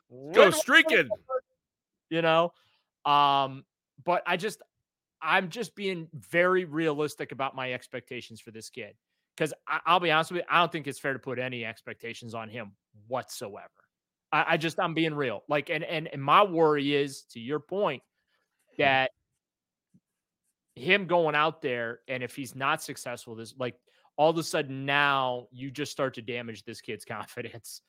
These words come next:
Speaker 2: right? If he, if
Speaker 1: Right.
Speaker 2: he repeat of the Baltimore game, like, the Baltimore game, you can excuse away because he found out at ten thirty A M that he was playing, and they did not change the game plan.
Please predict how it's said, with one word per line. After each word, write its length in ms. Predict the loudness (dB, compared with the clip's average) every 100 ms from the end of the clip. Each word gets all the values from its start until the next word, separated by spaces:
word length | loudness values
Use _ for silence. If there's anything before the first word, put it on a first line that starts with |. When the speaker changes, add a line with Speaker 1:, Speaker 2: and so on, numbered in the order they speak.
| _ _
Speaker 2:
right? 300 | -2 -2 -2 _ _ _
If 120 | -14 -6
he, 180 | -6
if 60 | -2
Speaker 1:
Right. 160 | -2 -2
Speaker 2:
he 120 | -6 -8
repeat 580 | -6 -4 -4 -6 -6 -4
of 140 | -6 -6
the 60 | -4
Baltimore 480 | -2 0 -2 -8
game, 260 | -8 -10 -10 -2
like, 220 | -2 -2 -14
the 60 |
Baltimore 480 | 2 8 8 8 2
game, 240 | 2 0 -2
you 120 | -4
can 140 | -4
excuse 440 | -4 -4 -4 -4 2
away 200 | 2 2
because 440 | 0 2 2 0 _ _ _ -6
he 120 | 0
found 280 | 4 6 6
out 140 | 6
at 140 | 2
ten 200 | -2 -4
thirty 320 | 0 -2 0 0
A 220 | 2 2
M 260 | 0 -6 -10
that 120 | -8 -4
he 100 | -4
was 160 | -6
playing, 380 | -8 -8 -8 -14 _ _ _
and 160 | -6 -4
they 100 | -6
did 280 | 2 2 6
not 220 | 4 4 -4 -6
change 320 | -2 -2 -4
the 80 | 0
game 260 | 0 0
plan. 460 | -2 -2 0 -2